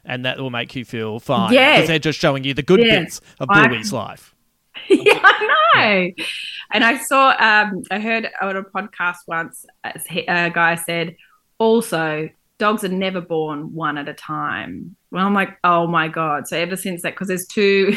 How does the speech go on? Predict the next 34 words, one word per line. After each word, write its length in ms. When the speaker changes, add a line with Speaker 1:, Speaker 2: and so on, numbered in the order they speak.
Speaker 2:
<laughs> 880
there's 180
two 220
sisters 500
on 140
it 40
Speaker 1:
Yeah. 120
Speaker 2:
and 100
they're 160
different 360
ages. 460
And 120
I'm 80
like, 320
"Oh," 800
now 300
I'm 100
like, 280
"What 140
happened 300
to 80
Bluey's 520
litter?" 500
What 120
about 240
Bingo's 400
litter? 180
Speaker 1:
You 80
know, 300
Speaker 2:
Were 60
they 160
the 80
pickers? 340
Speaker 1:
I, 460